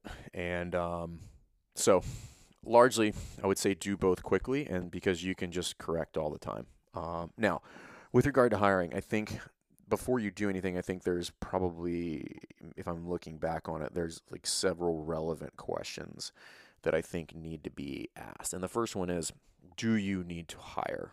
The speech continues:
So if it's just, if it's just you and you're a one-man band,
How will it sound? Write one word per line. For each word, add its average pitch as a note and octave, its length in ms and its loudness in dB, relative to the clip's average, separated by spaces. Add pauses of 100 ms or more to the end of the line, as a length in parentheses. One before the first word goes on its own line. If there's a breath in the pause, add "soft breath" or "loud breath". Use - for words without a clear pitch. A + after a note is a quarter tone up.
So F2 400 0
if F2 140 -2
it's G2 140 0
just, - 220 -2
if - 180 -2
it's A2+ 120 -4
just C#3+ 240 -2
you G2 200 2
and F2 100 -2
you're F2+ 120 2
a F2 40 2
one-man F2 460 0
band, E2+ 420 -2